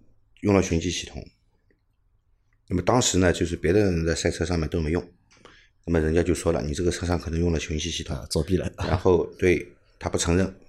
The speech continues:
Speaker 1: 雅马哈车队也不承认，比亚基本人也不承认，我没有用。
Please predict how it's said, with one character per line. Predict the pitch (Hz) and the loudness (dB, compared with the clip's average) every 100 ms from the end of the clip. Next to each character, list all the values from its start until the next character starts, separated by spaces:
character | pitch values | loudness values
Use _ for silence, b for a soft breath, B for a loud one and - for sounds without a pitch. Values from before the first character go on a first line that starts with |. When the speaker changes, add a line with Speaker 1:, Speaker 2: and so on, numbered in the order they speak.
| _ - | _ -4
Speaker 1:
雅 | 85 | 0
马 | 92 | 2
哈 | 87 | 2
车 | 101 123 | 0 4
队 | 147 | 6
也 | 98 | 6
不 | 78 | 4
承 | 90 | 2
认， | 87 104 - | 2 2 0
比 | 87 | 2
亚 | 104 | 2
基 | 107 | 4
本 | 98 107 | 2 6
人 | 120 | 6
也 | 120 | 8
不 | 104 | 6
承 | 101 | 6
认， | 98 120 - | 6 4 2
我 | 82 | 0
没 | 90 107 | 4 4
有 | 107 | 6
用。 | 123 | 4